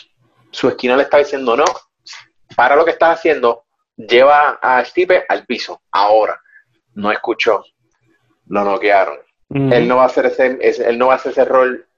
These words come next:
Speaker 1: no va a hacer ese rol dos veces. Espera ver un festín de single leg y high crotch y levantar a, a Stipe por
Speaker 2: Mandarlo a
Speaker 1: encima
Speaker 2: volar.
Speaker 1: de su,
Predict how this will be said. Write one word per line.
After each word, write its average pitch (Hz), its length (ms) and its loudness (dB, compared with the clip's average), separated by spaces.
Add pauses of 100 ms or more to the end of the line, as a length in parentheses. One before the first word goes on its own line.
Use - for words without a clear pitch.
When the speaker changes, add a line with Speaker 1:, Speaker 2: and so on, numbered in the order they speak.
Speaker 1:
no 110 140 -2
va 117 60 2
a 117 40 2
hacer 127 180 0
ese 123 180 0
rol 123 440 0
dos - 260 -4 (120)
veces. 95 380 -4 (520)
Espera 123 680 0
ver 117 340 0
un 120 280 -8
festín 131 680 -6 (180)
de 101 520 0
single 123 520 0
leg 151 280 2
y 117 100 -8
high 120 340 -4
crotch - 640 -2 (580)
y 107 100 -4
levantar 101 480 0
a, 127 240 2
a 117 200 -2
Stipe 180 580 -4 (320)
por 143 140 -4
Speaker 2:
Mandarlo 135 240 0
a 139 40 4
Speaker 1:
encima - 20 2
Speaker 2:
volar. 131 200 4
Speaker 1:
de 120 60 -2
su, 120 580 -6